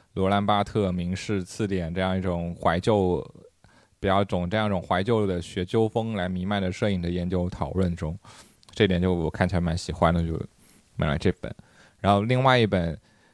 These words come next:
也和罗兰巴特有点关系，就这本书跟罗兰巴特著名的那本 Image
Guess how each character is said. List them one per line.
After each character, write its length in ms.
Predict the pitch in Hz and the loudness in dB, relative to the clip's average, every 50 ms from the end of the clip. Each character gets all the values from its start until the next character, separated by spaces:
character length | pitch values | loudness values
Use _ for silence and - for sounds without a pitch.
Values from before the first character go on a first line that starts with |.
| _ _ _ - - - - _ | _ _ _ -20 -20 -20 -16 _
也 160 | - 98 87 | -6 -4 -4
和 160 | - - 120 | -2 0 0
罗 140 | 120 127 123 | 2 2 2
兰 100 | 120 123 | 2 2
巴 160 | 117 113 117 | 2 2 2
特 160 | 123 135 120 | 2 2 2
有 100 | 101 98 | 2 2
点 180 | 104 107 95 87 | 2 0 -2 -2
关 260 | 85 101 98 98 107 104 | -2 -2 -2 0 -2 -4
系， 260 | - - - 87 82 | -6 -8 -8 -8 -6
就 160 | 90 101 101 | -4 -4 -4
这 160 | 98 - 117 | -2 -2 -2
本 140 | 110 95 92 | -2 -2 -4
书 180 | 90 - 120 117 | -4 -4 -4 -2
跟 160 | 113 117 117 | -2 -2 0
罗 140 | 113 107 104 | 0 0 0
兰 120 | 104 107 | 0 0
巴 160 | 110 107 107 107 | 0 0 0 0
特 260 | - 120 110 98 95 - - | 0 0 0 0 -2 -4 -6
著 160 | - 127 120 | -4 -2 0
名 160 | 107 98 92 | 0 0 -2
的 120 | 90 92 95 | -2 -2 0
那 160 | 101 101 95 | 0 -2 -2
本 200 | 92 90 90 82 | -2 -2 -4 -4
Image 360 | - - 107 104 104 101 - | -2 -2 -2 0 0 -2 -2